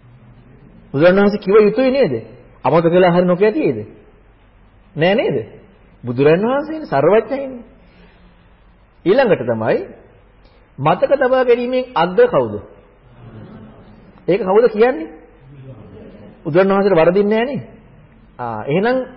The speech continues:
දැන් ඔය කරුණු දෙකත් එක්කම පදනම හරි නේද? ආනන්ද ස්වාමීන් වහන්සේ කියන එක නේද හරි එහෙනම්?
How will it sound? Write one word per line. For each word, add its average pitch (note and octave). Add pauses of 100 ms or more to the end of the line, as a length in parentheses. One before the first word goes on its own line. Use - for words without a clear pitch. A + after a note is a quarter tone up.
(280)
දැන් F3
ඔය G3+
කරුණු F#3+
දෙකත් F#3
එක්කම A3
පදනම G3
හරි G#3
නේද? G#3
ආනන්ද F3+
ස්වාමීන් F#3
වහන්සේ F3+
කියන F#3
එක F3
නේද F#3+
හරි F#3+
එහෙනම්? A2+